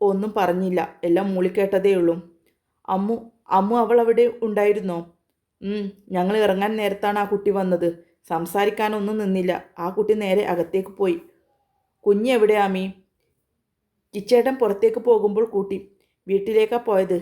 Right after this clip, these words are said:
രണ്ടുപേരും പോയിട്ടുണ്ട്. രാത്രി ഞാനും പോകും. നാളെ കാലത്ത് അവിടെയുള്ളവർക്ക് ഡ്രസ്സ് എടുക്കാൻ പോകണം.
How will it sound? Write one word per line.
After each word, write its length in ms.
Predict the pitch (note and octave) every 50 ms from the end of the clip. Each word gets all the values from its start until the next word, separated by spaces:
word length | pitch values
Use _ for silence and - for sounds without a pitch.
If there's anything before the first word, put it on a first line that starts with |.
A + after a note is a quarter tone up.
| F3+ -
രണ്ടുപേരും 600 | - F#3 F3 F3+ F3+ F#3+ G#3 A3+ A#3 G#3+ A3 A3+ A#3
പോയിട്ടുണ്ട്. 480 | A3 F#3 F#3 F#3+ F#3+ G#3 G3+ F#3 F3 E3+ - - _ _ _ _ _ _ -
രാത്രി 320 | F#3 F3+ F3+ F#3 G#3 A#3+
ഞാനും 340 | A#3 A3+ G#3 F#3 F#3+ G#3 G#3
പോകും. 320 | - G3+ F#3+ F3 F3+ F3 - - _ _
നാളെ 240 | F#3+ F3+ F3 F#3 G3+
കാലത്ത് 440 | G3 G#3 G3+ F#3+ F3+ F#3+ F#3 F#3+ A3+
അവിടെയുള്ളവർക്ക് 680 | G#3 F#3 F3 F3 F#3+ G3+ G3 G3 F#3+ F#3 F#3+ - - G#3
ഡ്രസ്സ് 280 | - - F3+ - -
എടുക്കാൻ 280 | F#3+ F3+ F#3+ - G3+ G#3 G3+
പോകണം. 360 | G3+ F3 E3+ F3 F3 E3+